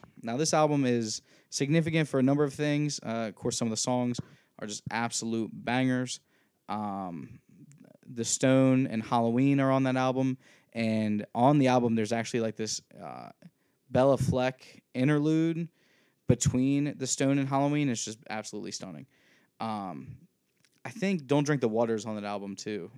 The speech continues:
But, uh, what I wanna talk about real quick before I move on to their next generation of albums, um, once we get to, like, the new millennium, is Before These Crowded Streets gave us the two logos of the Dave Matthews Band.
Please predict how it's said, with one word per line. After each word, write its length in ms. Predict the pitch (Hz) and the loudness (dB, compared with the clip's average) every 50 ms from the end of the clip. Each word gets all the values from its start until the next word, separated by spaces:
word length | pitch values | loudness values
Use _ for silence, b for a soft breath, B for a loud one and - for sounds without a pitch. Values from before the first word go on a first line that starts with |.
| - - | -20 -16
But, 360 | 135 117 135 139 139 135 - - _ - - _ _ _ _ - _ _ _ - - _ _ _ _ - | -6 0 0 0 0 0 -4 -8 _ -20 -20 _ _ _ _ -20 _ _ _ -20 -20 _ _ _ _ -6
uh, 260 | 127 113 113 113 117 | -4 -2 -2 -2 -2
what 160 | 117 120 123 | 0 0 0
I 40 | 127 | 2
wanna 180 | 131 165 190 | 0 0 -2
talk 180 | 180 - 170 147 | 0 0 0 2
about 200 | 127 131 123 117 | 2 2 0 0
real 100 | 120 117 | -2 -4
quick 420 | - - - 123 117 - - _ _ _ _ _ _ _ _ _ _ _ _ - | -4 -2 -2 -2 -2 -4 -8 _ _ _ _ _ _ _ _ _ _ _ _ -10
before 260 | - 110 - 143 139 127 | -10 -6 0 0 2 2
I 20 | |
move 240 | 117 123 131 117 117 | 4 2 2 2 2
on 300 | 120 117 113 113 110 104 | 0 0 0 0 -2 -4
to 260 | - - 120 113 113 | -6 -4 -4 -4 -2
their 140 | 107 110 107 | -2 -4 -4
next 320 | 110 117 117 110 - - | -2 -4 -4 -6 -8 -8
generation 540 | - 120 113 113 110 110 110 107 - 113 110 | -8 -6 -6 -6 -4 -6 -6 -6 -6 -8 -6
of 80 | 107 113 | -6 -4
albums, 420 | 113 113 117 113 113 113 110 - b b b b b b b b b _ - | -4 -4 -4 -4 -4 -6 -8 -10 b b b b b b b b b _ -12
um, 400 | 107 107 107 101 98 90 80 62 - - | -10 -10 -8 -8 -10 -10 -12 -14 -14 -10
once 220 | - 117 113 107 - | -6 -6 -6 -6 -6
we 80 | 113 | -6
get 140 | 104 113 107 | -8 -6 -6
to, 120 | - 113 98 | -6 -8 -6
like, 200 | 107 110 107 - | -8 -8 -6 -4
the 60 | 117 | -2
new 120 | 113 117 | 0 0
millennium, 560 | 117 113 110 135 165 170 143 123 120 113 117 - b b b b b b b - | 2 0 0 0 -2 0 0 -2 -2 -4 -6 -10 b b b b b b b -4
is 280 | 127 123 120 113 107 | 0 0 0 0 0
Before 320 | 110 117 - - 180 202 190 | -4 -8 -6 -2 -2 -2 -2
These 120 | 180 - | -2 -2
Crowded 280 | - - 139 127 117 - | 0 0 0 0 -2 -4
Streets 420 | - - 220 226 202 180 156 - | -6 -4 -4 -2 -2 -4 -4 -2
gave 260 | - 123 120 120 110 | -2 0 0 0 0
us 280 | 113 113 117 - - - | 0 -2 -2 -2 -4 -4
the 160 | - 113 110 | -4 -6 -6
two 280 | - - - 123 120 117 | -6 -4 -2 0 0 2
logos 600 | 113 123 156 175 131 117 113 113 117 127 - - | 2 2 2 2 2 2 0 0 0 -2 -6 -6
of 180 | - 113 107 | -4 -6 -4
the 80 | 110 113 | -2 -2
Dave 160 | 107 117 117 | -2 0 0
Matthews 320 | 131 156 185 - 113 101 | 0 -2 -2 -4 -8 -12
Band. 240 | - - 76 - - | -12 -12 -12 -14 -16